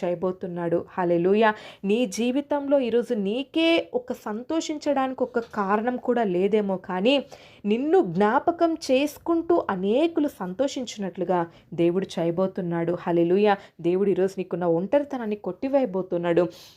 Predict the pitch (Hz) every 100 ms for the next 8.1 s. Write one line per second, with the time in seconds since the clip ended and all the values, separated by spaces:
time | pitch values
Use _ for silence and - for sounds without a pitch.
0 | - 208 202 196 196 196 - 196 247 349
1 | 370 349 330 311 294 - 294 277 262 _
2 | - 196 - - 214 226 254 359 359 277
3 | 254 233 202 196 - 180 175 156 190 294
4 | - 320 311 220 208 196 - 185 220 247
5 | 247 226 185 180 - 160 160 185 - 330
6 | 294 269 226 208 180 175 175 185 190 220
7 | 226 226 180 170 - 151 170 175 202 202
8 | 185